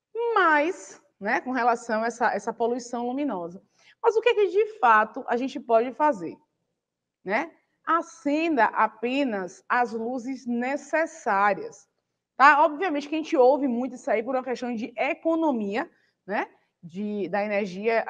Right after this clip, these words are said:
elétrica, mas se eu não preciso daquela luz na cozinha,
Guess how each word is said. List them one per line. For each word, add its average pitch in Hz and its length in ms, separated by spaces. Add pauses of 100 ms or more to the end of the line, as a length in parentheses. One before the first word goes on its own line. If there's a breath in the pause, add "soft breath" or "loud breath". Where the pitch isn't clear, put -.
elétrica, 196 640
mas 254 560 (680)
se - 240
eu 554 100
não 494 140
preciso 330 420
daquela 294 340
luz 240 280
na 247 120
cozinha, 180 640